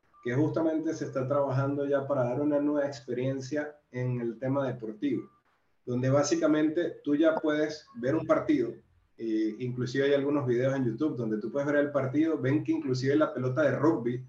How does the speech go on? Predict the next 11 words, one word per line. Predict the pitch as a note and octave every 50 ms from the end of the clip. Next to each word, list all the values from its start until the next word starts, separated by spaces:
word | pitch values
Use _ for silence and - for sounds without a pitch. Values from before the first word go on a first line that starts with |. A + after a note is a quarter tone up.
| - _ _ _ _ _ _ _ _ _ -
la | B2+ B2 -
están | B2+ - B2+ B2 B2
cargando | D3 D3 C#3+ C#3+ C#3+ C#3+ C#3 C#3 -
con | C#3+ C3 C3 C#3+
U | D3+ D3 C#3
S | C3+ B2+ B2 B2
B, | C#3 E3 E3 D3+ - - - _ _ _ _ _ _ _ _ _ _ -
porque | B2 B2 A2 B2 A#2+
cuando | B2 C3+ B2 B2 B2
la | A#2+ A#2+ B2
lanzan, | C#3+ - C#3+ C#3 - - E3+ F3 -